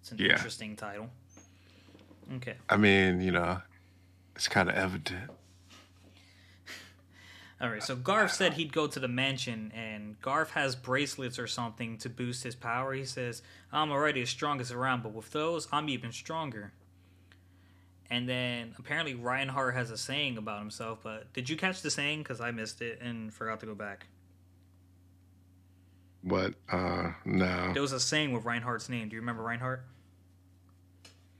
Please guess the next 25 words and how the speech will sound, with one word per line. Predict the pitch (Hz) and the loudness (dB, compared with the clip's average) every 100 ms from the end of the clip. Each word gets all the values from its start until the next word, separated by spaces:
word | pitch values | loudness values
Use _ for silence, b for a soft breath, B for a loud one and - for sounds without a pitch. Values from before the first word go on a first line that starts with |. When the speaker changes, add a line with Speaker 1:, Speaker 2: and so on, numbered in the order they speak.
| - - - | -20 -6 6
Speaker 2:
No. | 107 92 90 90 - 123 | 8 8 6 0 -8 -6
Speaker 1:
The | 120 | -4
guy | 113 113 120 117 | -2 0 0 -2
from, | 127 117 | -4 -6
like, | 113 110 107 - 123 | -6 -6 -8 -8 -6
um, | 113 110 107 107 107 | -4 -4 -6 -8 -8
season | - 123 123 117 113 | -4 -4 -2 -4 -4
one | 113 117 117 | -4 -4 -4
that | 113 104 | -6 -8
saved | - - 113 117 | -8 -4 -2 4
Speaker 2:
Yeah, | 117 110 101 | 8 8 6
the, | 110 | 0
the | - 110 | 2 2
knight. | 107 104 110 - - | 6 6 4 2 4
I | |
Speaker 1:
Yeah. | 113 | 6
Speaker 2:
remember | 127 131 101 | 8 8 8
him, | 110 107 | 8 6
but | 98 98 | 4 6
I, | 98 | 6
I | 101 | 6
don't | - 104 104 | 4 4 4
remember | 101 98 | 4 2
the | 98 | 0
saying. | - 98 95 90 101 | -2 2 2 2 -2